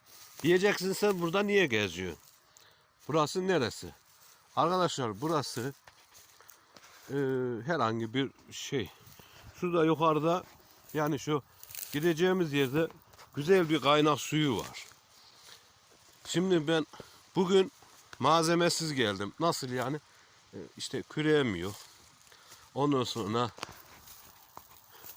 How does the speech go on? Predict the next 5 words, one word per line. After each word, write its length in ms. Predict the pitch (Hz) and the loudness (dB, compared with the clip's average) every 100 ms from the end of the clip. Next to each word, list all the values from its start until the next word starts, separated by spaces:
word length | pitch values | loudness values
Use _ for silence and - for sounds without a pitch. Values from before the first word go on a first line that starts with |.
| - | -10
küreğim 360 | 147 147 120 90 | -2 -2 -2 -4
yok, 160 | 92 | -8
malzemem 580 | 98 101 90 92 90 90 | -6 -6 -6 -10 -12 -12
yok. 100 | 80 - - - - - - - | -14 -16 -18 -18 -20 -20 -20 -4
Bakayım. 400 | 147 175 202 151 | 2 2 2 -2